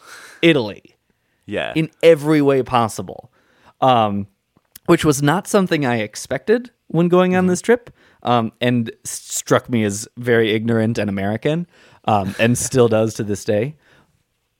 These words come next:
Speaker 1: The light in the piazza looks like Italy.
Speaker 2: It does.
Speaker 1: And
Speaker 2: It
Speaker 1: it all,
Speaker 2: just does.
Speaker 1: it falls in my mind, all in this same line of, like, "Yep,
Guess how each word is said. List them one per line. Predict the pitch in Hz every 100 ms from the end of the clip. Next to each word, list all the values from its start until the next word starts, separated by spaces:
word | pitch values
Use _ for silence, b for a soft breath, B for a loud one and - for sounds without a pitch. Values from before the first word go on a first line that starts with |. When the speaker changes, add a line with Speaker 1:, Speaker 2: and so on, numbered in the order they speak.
| -
Speaker 1:
The | - 139 143
light | 156 196
in | 202
the | 170
piazza | 156 151 202 214 - 104 110 - _ _ _ _ _
looks | - 156 226 - - - -
like | 127 117 123 - - _ _ -
Italy. | 294 117 87 - 127 _ _ _ _ _ _ _ _ _ _ _ _ 160
Speaker 2:
It | -
does. | - - - - -
Speaker 1:
And | 151 156
Speaker 2:
It |
Speaker 1:
it | 151
all, | 156 165
Speaker 2:
just | - -
does. | 156
Speaker 1:
it | 156
falls | - 170 190 175
in | 175
my | 165
mind, | 170 185 120
all | 120 139
in | 147
this | 139 139
same | - 131 139
line | 131 147 131
of, | 104
like, | 104 -
"Yep, | 104 190